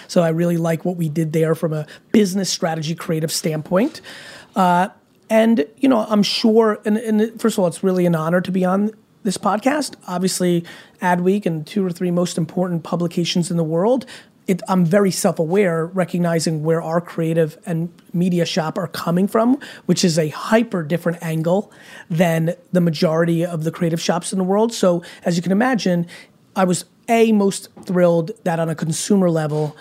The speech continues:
you know, it was the single most talked about ad on Twitter. Like, that's exciting to me. Um,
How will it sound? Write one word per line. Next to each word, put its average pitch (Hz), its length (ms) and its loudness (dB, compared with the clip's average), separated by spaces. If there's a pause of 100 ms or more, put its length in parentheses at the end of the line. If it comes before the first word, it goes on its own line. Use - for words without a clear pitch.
(420)
you 175 80 0
know, 165 140 4
it 190 100 -6
was 175 100 -2
the 170 80 -2
single 190 240 2
most 170 180 0
talked 165 220 -6
about 160 260 -2
ad 165 200 -4
on 156 140 -4
Twitter. 170 460 0 (200)
Like, 170 100 -2
that's 190 300 -2
exciting 175 420 0
to 143 100 -10
me. - 200 -14 (480)
Um, 165 240 0